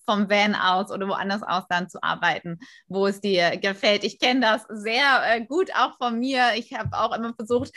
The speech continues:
bin teilweise mit Steuerunterlagen ins Café gegangen und hab mich hingesetzt, einen Kaffee getrunken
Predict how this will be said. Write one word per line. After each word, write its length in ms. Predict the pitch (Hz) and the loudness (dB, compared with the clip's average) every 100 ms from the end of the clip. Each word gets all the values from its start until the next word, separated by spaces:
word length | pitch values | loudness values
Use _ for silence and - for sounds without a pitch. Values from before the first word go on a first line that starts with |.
| - - | -14 -4
bin 160 | 262 | 0
teilweise 380 | 311 254 269 254 | 2 4 2 0
mit 180 | 254 247 | -4 -4
Steuerunterlagen 1080 | - 302 311 277 285 427 349 277 277 269 | 0 4 6 6 4 2 2 6 6 4
ins 220 | 240 262 208 | 0 -6 -2
Café 360 | - - 302 | -2 0 -4
gegangen 440 | 240 254 247 254 240 | -4 2 4 4 2
und 120 | 262 | 0
hab 100 | 240 | 0
mich 140 | 254 | -2
hingesetzt, 540 | - 247 254 233 233 233 | -4 -4 -2 -2 -4 -4
einen 100 | 247 | -2
Kaffee 320 | - 254 240 | 0 2 2
getrunken 720 | 226 - 226 214 208 214 208 | 0 -4 -4 -4 -2 -2 -2